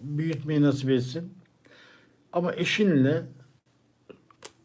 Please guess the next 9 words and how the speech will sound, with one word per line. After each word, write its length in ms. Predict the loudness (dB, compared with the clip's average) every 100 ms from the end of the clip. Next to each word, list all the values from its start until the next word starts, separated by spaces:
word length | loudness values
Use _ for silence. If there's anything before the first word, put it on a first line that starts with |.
| _ -6
Ayşegül 600 | -2 -2 -2 -2 -4 -8 -14 _ -4
aranda 680 | 2 4 4 4 2 2 -4 -16 _
çok 260 | -6 -6 -6
sorun 400 | 2 6 6 4
var. 240 | 0 -4 -14 -20 _ _ _ _ _ _ _ _ _ _ _
Yani 280 | -2 0 0
karta 360 | 2 2 2 -4
göre 240 | -6 -6
zaten 280 | -6 -6